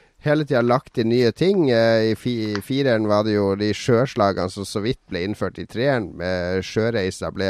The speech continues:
mye større element. Eh, hv-, hvordan skal de gjøre det samme med Watch Dogs? Fordi det her er sta-, tross alt Ubisoft det er snakk om, og de følger, hvis de finner en suksess, så følger de formelen i oppfølgerne.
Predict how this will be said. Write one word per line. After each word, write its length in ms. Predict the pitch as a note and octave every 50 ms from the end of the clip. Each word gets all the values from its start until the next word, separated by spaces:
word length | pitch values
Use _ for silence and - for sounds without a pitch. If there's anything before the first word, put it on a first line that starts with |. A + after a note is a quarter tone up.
| F#2 F#2+
mye 220 | G2 G2 G#2 G#2 -
større 300 | - A#2 G#2 G2 F#2+ F#2+
element. 560 | F#2 F#2+ G2 G2+ A#2+ C3 C3+ C3+ C3 C3 B2+ _ _ - F2
Eh, 460 | F2 F2 F2 F2+ F2 E2 E2 F#2+ G2 F2 E2+ - - - - _ - - _ _ _ _ _ _ _ _ _ _ _ -
hv-, 160 | B2 B2+ - - B2+
hvordan 300 | C#3+ E3 F3 F3 E3 -
skal 160 | - F3 E3
de 80 | E3 E3
gjøre 160 | E3 D#3+ D3
det 80 | -
samme 340 | - D#3+ C#3 D#3+ E3+ D#3+ C#3
med 160 | A#2 A2+ A#2 A2+ A#2+
Watch 240 | C#3+ E3 - - -
Dogs? 320 | - F2+ F2 F#2 - -
Fordi 160 | - A2 A2 A2
det 140 | A2+ A2+ A#2+
her 160 | D3+ D#3 C#3
er 80 | B2
sta-, 220 | - - A#2 A#2+ A#2+
tross 240 | - - B2 A#2 -
alt 160 | A2+ G#2+ - _ -
Ubisoft 480 | A#2 B2 B2 G#2 - D2+ D2+ F#2 -
det 80 | G#2 G2
er 80 | F#2 -
snakk 240 | G2+ B2 A2 - - F2
om, 80 | E2 F#2 F#2+
og 20 |
de 160 | E2 A2 A#2+ B2 -
følger, 720 | - - - A#2+ A2+ A#2+ B2 B2+ A#2+ F#2+ E2+ D#2+ - - - - - A2
hvis 160 | G#2+ - -
de 80 | A2+
finner 240 | - - B2+ B2 A#2
en 80 | G#2+ -
suksess, 640 | - A#2+ A2+ - - C#3+ E3+ G#3+ A3 G#3 F#3+ - - C3+
så 80 | C#3 D3 D3+ D3 C#3+ C#3 C3 -
følger 400 | - - - A#2+ B2+ C3+ B2+ G#2+
de 160 | F2+ F#2+ G2
formelen 480 | - - A2+ A2+ G#2+ G2 D#2+ D#2 E2+ E2+
i 80 | E2+ F2+
oppfølgerne. 720 | F2+ F#2+ - - - A2+ G2 F2+ D2 C2+ C#2+ E2+ F2 -